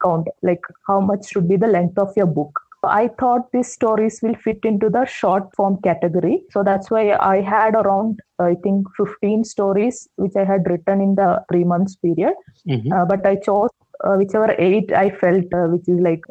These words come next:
Speaker 1: good among the group. I, I particularly aimed at publishing it for the contest, uh, participating in the contest. I limited it to eight stories, actually.
Speaker 2: Oh.
Speaker 1: And, uh,
Speaker 2: Mm-hmm.
Speaker 1: yeah, thankfully, fortunately, I made it to the final five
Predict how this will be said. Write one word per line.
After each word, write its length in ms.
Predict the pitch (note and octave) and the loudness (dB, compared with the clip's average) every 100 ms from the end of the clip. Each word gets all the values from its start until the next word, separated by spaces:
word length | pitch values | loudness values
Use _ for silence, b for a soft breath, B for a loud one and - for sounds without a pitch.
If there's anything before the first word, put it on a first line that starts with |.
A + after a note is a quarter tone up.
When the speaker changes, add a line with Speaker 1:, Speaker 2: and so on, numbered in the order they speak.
| E3 | -4
Speaker 1:
good 260 | D#3+ F3 E3+ | 0 0 2
among 360 | E3+ F3 F3 E3+ | 0 0 0 -2
the 80 | D#3 | -2
group. 300 | E3 A#3+ - B B B | 0 -2 -4 B B B
I, 60 | G3 G3 F#3+ | 0 2 2
I 40 | |
particularly 640 | G3+ F#3 A3 A#3+ B3 B3+ B3 | 0 -2 -2 0 2 4 4
aimed 180 | A3 G#3+ | 2 2
at 140 | G#3+ F#3+ | 0 0
publishing 420 | F3+ F#3+ A3+ A3 | 0 0 0 0
it 180 | G#3 G3+ - | -2 -4 -2
for 120 | G3 | 0
the 100 | G#3+ - | 0 -2
contest, 480 | E3+ E3+ F#3+ A#3 E3 | -2 0 2 0 0
uh, 160 | E3 | -2
participating 680 | E3 F3 E3+ F#3 G3 G#3 G#3 | 0 0 -2 -4 -4 -2 0
in 120 | G3 | 0
the 100 | G3 F3+ | -2 -2
contest. 420 | E3 E3 D4+ - - | -2 0 -2 -2 -2
I 40 | G3 | 0
limited 420 | F3+ F#3+ G3 F#3+ | 2 2 2 2
it 120 | G3+ | 2
to 80 | F#3+ | 2
eight 200 | D#3+ - | 2 0
stories, 480 | - D3+ C#3+ D#3 D3 | -2 0 0 -2 -4
actually. 500 | - - D3+ - - _ _ _ - | -6 -6 -4 -6 -10 _ _ _ -4
Speaker 2:
Oh. 140 | G3+ | -2
Speaker 1:
And, 400 | F3+ F3 F3 E3+ D#3+ - | 0 0 0 -2 -4 -4
uh, 80 | E3 D#3+ A#2 | -4 -4 -8
Speaker 2:
Mm-hmm. 180 | A2 | -2
Speaker 1:
yeah, 240 | F3+ F3 E3+ | 2 2 2
thankfully, 840 | G3 G3 G#3+ - A3+ A3 A3 G3 - E3 | 0 0 -4 -6 -2 2 4 2 -2 -4
fortunately, 680 | G3+ F#3+ G3+ A3 A3 A3 A3+ | -2 -2 0 -2 0 2 4
I 120 | G3 G3 | 4 4
made 220 | F#3+ F3 | 2 0
it 100 | F#3+ | 0
to 60 | G#3 | 0
the 140 | G3 F#3+ | 0 0
final 480 | F3+ E3+ F3+ G3 F#3 - | 0 2 2 2 2 2
five 280 | F3+ F3 | 2 2